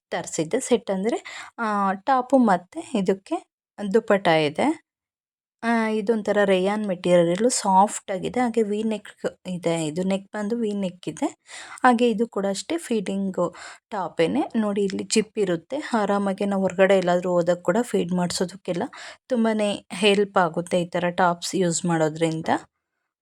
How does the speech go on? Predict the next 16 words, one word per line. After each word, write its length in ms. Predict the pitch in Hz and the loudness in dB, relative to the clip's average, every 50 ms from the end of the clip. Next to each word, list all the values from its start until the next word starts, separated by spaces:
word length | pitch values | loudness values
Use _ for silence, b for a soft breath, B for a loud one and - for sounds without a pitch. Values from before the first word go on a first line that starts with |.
| _ _ _ _ _ _ _ _ _ _ _ _ _ _ _ _ _ _ - - _ _ _ _ _ _ _ _ _ B B 165 B - | _ _ _ _ _ _ _ _ _ _ _ _ _ _ _ _ _ _ -20 -20 _ _ _ _ _ _ _ _ _ B B -18 B -2
ನಿಮಗೂ 300 | 247 254 294 302 302 302 | 2 4 4 6 6 8
ಯಾವುದಾದ್ರೂ 460 | 320 302 254 220 196 220 214 208 202 208 | 8 8 8 6 6 4 4 4 2 0
ಟಾಪ್ 300 | 196 214 196 196 196 - | 2 2 2 4 4 2
ಇಷ್ಟ 240 | 208 - - - | 2 2 0 0
ಆಗಿದ್ರೆ 380 | 202 185 180 170 180 - - 254 | 0 0 0 -2 -6 0 4 4
ಅದ್ರದ್ದು 400 | 254 208 185 196 180 180 202 202 | 4 4 2 0 0 2 0 0
ಲಿಂಕ್ 400 | 196 214 226 226 233 240 - - | 2 2 4 4 4 4 2 -2
ಬೇಕು 260 | - 196 190 196 - | -6 -6 -4 -2 -2
ಅಂದರೆ 200 | 185 180 180 196 | -2 0 -2 -2
ನನ್ನ 220 | 190 190 185 180 185 196 196 | -2 -2 -2 -4 -4 -6 -6
ಕೇಳಿ, 260 | - 170 175 170 220 | -6 -4 -2 -2 -4
ಕಾಮೆಂಟ್ 480 | 226 - - 190 175 175 180 180 175 175 | -4 -2 -2 -2 0 0 -2 -2 -2 -4
ಬಾಕ್ಸಲ್ಲಿ 460 | 175 170 175 - - 185 175 202 247 | -4 -4 -4 -6 -6 -6 -4 -2 0
ನಾನು 200 | 254 240 208 190 | 0 0 0 0
ಲಿಂಕ್ 480 | 180 180 180 185 185 - _ - 190 - | -2 -2 -4 -6 -8 -10 _ -16 -16 -4
ಕೊಡ್ತೀನಿ. 520 | - 185 175 - - - 180 196 247 320 | -2 -2 -2 -2 -4 -6 -4 -4 -4 -6